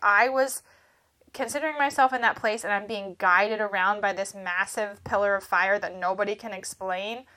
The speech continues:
that's crazy. Like, that is very insane. It's not normal. Like, there's no explanation of it. I just think it's really cool. Um, and then also just with the parting of the waters,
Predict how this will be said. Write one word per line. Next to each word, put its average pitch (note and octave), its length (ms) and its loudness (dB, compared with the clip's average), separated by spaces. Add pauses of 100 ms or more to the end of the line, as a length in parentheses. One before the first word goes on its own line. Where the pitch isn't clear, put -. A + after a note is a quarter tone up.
(280)
that's B4+ 460 4
crazy. D4+ 840 0
Like, A3 200 -2
that D#4 160 6
is D#4+ 160 -2
very C#4+ 600 -2
insane. G3+ 540 -6
It's F#3 200 -10
not G3+ 360 0
normal. G#3 460 2 (920)
Like, A3 240 2
there's A3 260 0
no A#3+ 180 6
explanation A3+ 680 0
of G3+ 240 4
it. D#3 240 -2 (340)
I B3+ 100 2
just C4 140 -6
think A3 140 -6
it's G#3+ 140 -8
really F#3 240 -2
cool. G3 320 -8 (460)
Um, G#3 300 6 (160)
and A3 120 -2
then G#3+ 140 0
also B3 360 2
just G#3 240 -6
with C#4 120 -4
the A#3+ 80 -2
parting B3 420 0
of A#3+ 100 0
the G3+ 80 0
waters, F#3+ 560 2